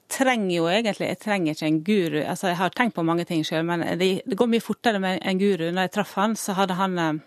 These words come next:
han hadde, eh, jeg fikk ta det der kurset der, som jeg kanskje hadde funnet på alle de tingene selv, men kanskje det hadde tatt meg mye lengre tid. Det gikk mye fortere. I løpet av en helg så følte jeg,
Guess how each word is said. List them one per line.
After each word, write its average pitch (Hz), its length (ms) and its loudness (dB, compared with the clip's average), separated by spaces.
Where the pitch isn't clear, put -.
han 185 160 0
hadde, 185 260 2
eh, 165 400 0
jeg - 80 -6
fikk 185 160 -2
ta 180 100 0
det 156 140 0
der 156 160 0
kurset 156 380 -2
der, 156 100 -2
som 196 100 0
jeg - 80 -2
kanskje 202 240 0
hadde 175 140 -4
funnet 180 240 0
på - 80 0
alle 156 260 0
de 156 140 -2
tingene 151 180 0
selv, 170 220 -2
men 165 80 -2
kanskje 160 380 -2
det - 180 -8
hadde 151 80 -6
tatt 175 180 -4
meg 170 80 2
mye 170 140 2
lengre 160 180 0
tid. 180 300 -6
Det - 160 -4
gikk 180 100 -2
mye 180 140 -4
fortere. 175 340 -2
I 185 140 2
løpet 185 180 2
av 165 60 0
en 170 80 -4
helg 151 180 -2
så - 160 -14
følte - 320 -2
jeg, 196 60 -4